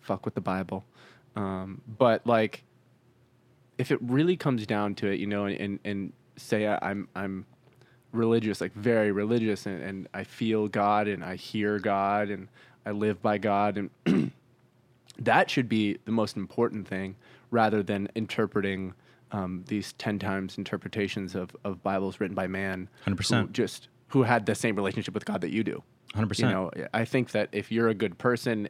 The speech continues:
Speaker 1: and you're religious, then your, your fucking relationship with God and what God tells you and makes you feel, and, you know, that should be what you should live by.
Speaker 2: I agree with that a hundred percent. It, it,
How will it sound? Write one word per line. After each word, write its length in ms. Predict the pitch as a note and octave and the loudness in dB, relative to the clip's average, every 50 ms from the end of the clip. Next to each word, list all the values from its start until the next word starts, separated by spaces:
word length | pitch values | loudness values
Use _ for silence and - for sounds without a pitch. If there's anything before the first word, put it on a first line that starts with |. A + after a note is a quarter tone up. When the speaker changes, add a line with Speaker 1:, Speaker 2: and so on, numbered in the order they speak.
| - | -4
Speaker 1:
and 200 | G2+ G2+ G2+ G2+ | -2 -2 -2 -2
you're 380 | G2 G2 G2 G2 G2 F2+ E2 - - | -2 -2 -2 0 -2 -2 -4 -4 -4
religious, 580 | G#2 G#2 G2+ G2+ F#2+ - G#2+ G2 F#2 - - - - - - _ - | -2 -2 0 0 0 0 0 0 0 -2 -6 -12 -16 -20 -20 _ -4
then 180 | A#2 G#2 G#2 | -2 -2 0
your, 520 | G2+ G2+ A2 A2 A#2 A2+ A2 G#2+ G2+ F2 - _ _ _ _ _ _ _ _ | 0 2 4 6 6 6 6 4 2 0 -4 _ _ _ _ _ _ _ _
your 420 | - A2 A#2 A2 A2 A2+ A2 A2 G#2+ | 0 2 4 4 6 6 4 4 2
fucking 380 | - - A2+ G#2+ - A2 G#2 | 0 -2 -4 -2 -2 -2 -2
relationship 560 | G2+ G2+ G2+ G2+ G2+ - A#2 G#2+ - G#2 F2+ - | 0 0 0 0 0 -2 -4 -6 -4 -4 -4 -4
with 140 | G2 G2 | -4 -2
God 240 | - A2 G#2 G#2 G#2 | 2 4 4 6 6
and 160 | G2 F#2 F#2 | 4 2 0
what 240 | F#2 F#2 E2+ - _ | -2 -2 -2 -4 _
God 380 | - F#2+ E2 F#2 F#2 F2+ F2+ - | -2 0 0 0 0 -2 -6 -6
tells 320 | - - F2+ F2+ F#2+ G2 A#2+ | -4 -2 -2 -2 0 2 4
you 100 | A#2+ A2+ | 4 4
and 120 | G2+ F#2 | 4 2
makes 240 | F#2 F#2 - - - | 0 -4 -4 -4 -4
you 100 | A#2+ A2+ | -4 -4
feel, 340 | - - - A2 G#2+ G2+ G2 | -4 -4 -2 -2 0 0 0
and, 120 | F2 - - - - - - - _ _ | -2 -4 -8 -16 -20 -20 -20 -20 _ _
you 140 | - A2+ A2 | -6 -4 -2
know, 220 | G2 F#2+ F2+ - - _ _ _ - A2+ - | -2 -2 -2 -4 -6 _ _ _ -14 -4 2
that 260 | A#2+ A#2 C3 C3+ - | 4 4 4 4 2
should 160 | - - G#2+ | -2 -4 -2
be 80 | G2+ G#2 | -2 -2
what 100 | F2 F#2 | -2 -2
you 80 | F2+ - | -6 -6
should 240 | - - - - | -6 -6 -6 -6
live 180 | G2 F#2+ - - | -6 -8 -8 -6
by. 260 | - G1+ - - - - - _ _ _ _ _ _ _ - - | -4 -4 -4 -4 -6 -10 -14 _ _ _ _ _ _ _ -4 2
Speaker 2:
I 80 | A2+ A2+ | 4 6
agree 280 | A2 A2 G#2+ A2 A2 A2 | 6 6 6 6 6 6
with 180 | G#2+ G#2+ G#2 - | 6 4 4 4
that 140 | G2+ G2 | 2 2
a 60 | F#2 D#2+ | 2 2
hundred 240 | F#2+ G#2 G2+ G2 | 2 0 0 0
percent. 380 | - F#2 - - G2+ F#2+ E2 - - _ | -2 -2 0 2 2 2 0 -2 -4 _
It, 220 | - G2+ - - - | -4 -4 -4 -2 0
it, 280 | G2+ G#2 A2 - - | 0 0 0 -2 -4